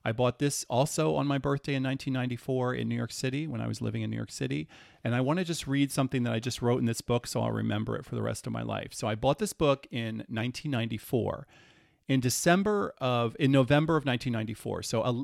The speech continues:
uh, thirteen months later, combo th-, combination therapy started for people living with H I V. So it was December sixth, nineteen ninety-five, that w-, it was for combo therapy was first released. So I wrote, The thoughts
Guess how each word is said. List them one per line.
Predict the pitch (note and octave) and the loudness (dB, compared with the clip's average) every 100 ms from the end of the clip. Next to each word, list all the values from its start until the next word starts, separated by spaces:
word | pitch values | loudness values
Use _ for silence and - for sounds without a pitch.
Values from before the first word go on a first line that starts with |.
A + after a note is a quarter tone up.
| - | -6
uh, | - A2 G#2+ | -4 -2 0
thirteen | - G3 - G3 | 2 2 2 2
months | D3 C3+ | 2 2
later, | B2 A2+ A2 G#2+ A2 A2+ _ _ _ _ _ - | 0 0 0 -2 -2 -6 _ _ _ _ _ -10
combo | - D#3 D#3 | 0 2 4
th-, | D#3 - - | 2 0 -14
combination | - C#3 C#3+ C3+ B2 A#2 | -2 0 2 2 0 -2
therapy | A2 A2+ A2 A2 | 0 0 0 -2
started | - A2+ G#2+ G#2+ | -4 -4 -2 -4
for | - | -8
people | G#2+ A#2 A2+ | -10 -8 -6
living | A2 G#2+ | -6 -6
with | G2+ | -6
H | G2+ A2 | -6 -6
I | G#2+ | -6
V. | A2 | -4
So | G#2+ - | -6 -4
it | A2+ | -4
was | G#2+ | -4
December | A2 - B2+ D3 | -6 -6 -4 -4
sixth, | - B2 - - | -4 -4 -4 -6
nineteen | G#2+ G#2+ A2+ | -6 -6 -6
ninety-five, | G#2+ G2+ G2 G#2+ G2 F#2+ | -4 -6 -6 -2 -2 -2
that | - | -6
w-, | - - | -10 -12
it | - | -10
was | G#2+ G2+ | -8 -8
for | - A#2+ | -8 -12
combo | - A2 A2+ A2+ | -8 -6 -4 -4
therapy | - G#2 - | -6 -6 -6
was | G2+ G2+ | -8 -8
first | - A2 - | -8 -10 -8
released. | A2 G#2 G2 - - - - _ - - _ _ - | -10 -8 -10 -14 -18 -20 -20 _ -20 -20 _ _ -8
So | - C#3+ C#3 | 4 8 8
I | A#2 C#3 | 6 2
wrote, | C#3 F3 B2 A2 | 4 6 6 6
The | - | 0
thoughts | A#2+ - D#3+ E3+ - - - | -2 2 4 4 0 -8 -10